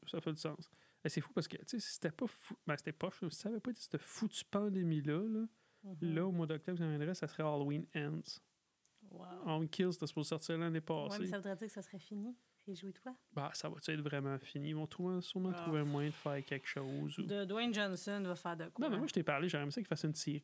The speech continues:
Speaker 1: genre, quand il était à l'hôpital psychiatrique.
Speaker 2: Mhm.
Speaker 1: Je suis là,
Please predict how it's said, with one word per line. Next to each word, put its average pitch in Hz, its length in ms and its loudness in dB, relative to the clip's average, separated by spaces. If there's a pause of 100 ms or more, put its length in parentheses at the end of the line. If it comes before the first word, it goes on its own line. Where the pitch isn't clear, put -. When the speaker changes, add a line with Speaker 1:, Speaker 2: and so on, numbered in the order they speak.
Speaker 1:
genre, 160 240 0
quand 143 160 -2
il 143 60 0
était 143 100 0
à 156 40 2
l'hôpital 156 360 -2
psychiatrique. - 680 -6 (760)
Speaker 2:
Mhm. 202 140 -2 (840)
Speaker 1:
Je - 160 -8
suis 190 100 2
là, 190 140 6